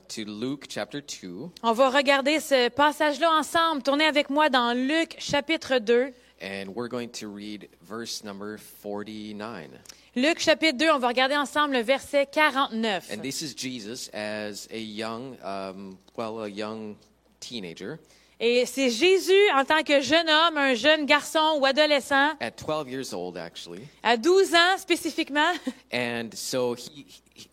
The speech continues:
Speaker 1: let's just read the verse in verse number forty-nine.
Speaker 2: On va lire le verset quarante-neuf. Luc chapitre deux,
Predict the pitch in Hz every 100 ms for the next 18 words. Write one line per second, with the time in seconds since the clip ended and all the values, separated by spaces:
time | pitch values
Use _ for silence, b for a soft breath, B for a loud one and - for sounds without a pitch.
0 | _ _ _ _ - 143 151 165 147 139
1 | 139 117 101 110 143 - 95 104 101 95
2 | 113 - 95 90 - 87 90 90 101 120
3 | 71 - - 214 214 254 320 349 240 247
4 | - 302 302 269 247 240 214 180 220 247
5 | 359 - - 311 302 349 - 254 208 233
6 | -